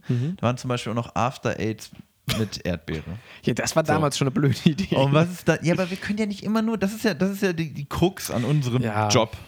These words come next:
Speaker 2: Ist ja unser Hauptberuf hier.
Speaker 1: Tatsächlich?
Speaker 2: Ähm, wir können ja nicht immer nur sagen, „Ja, komm, such mal was Leckeres raus.“ Das
Speaker 1: Genau.
Speaker 2: ist ja, Hauptsache, es
Speaker 1: Es
Speaker 2: schmeckt
Speaker 1: ist ja
Speaker 2: gut,
Speaker 1: mittlerweile
Speaker 2: ne?
Speaker 1: auch ja wirklich, also wie oft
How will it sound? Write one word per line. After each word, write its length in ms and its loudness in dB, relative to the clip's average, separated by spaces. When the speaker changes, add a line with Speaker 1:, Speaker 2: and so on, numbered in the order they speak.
Speaker 2:
Ist 100 -6
ja 140 2
unser 280 2
Hauptberuf 520 -2
hier. 260 0
Speaker 1:
Tatsächlich? 500 0
Speaker 2:
Ähm, 460 0
wir 100 -2
können 220 0
ja 80 2
nicht 140 -2
immer 180 0
nur 140 0
sagen, 240 0
„Ja, 120 0
komm, 320 -2
such 120 0
mal 100 0
was 120 -2
Leckeres 440 -6
raus.“ 240 -8
Das 100 0
Speaker 1:
Genau. 120 0
Speaker 2:
ist 20 2
ja, 40 0
Hauptsache, 280 2
es 80 -2
Speaker 1:
Es 120 4
Speaker 2:
schmeckt 120 2
Speaker 1:
ist 100 -2
ja 80 6
Speaker 2:
gut, 100 2
Speaker 1:
mittlerweile 380 4
Speaker 2:
ne? 40 2
Speaker 1:
auch 140 0
ja 100 4
wirklich, 300 2
also 240 0
wie 140 4
oft 280 -2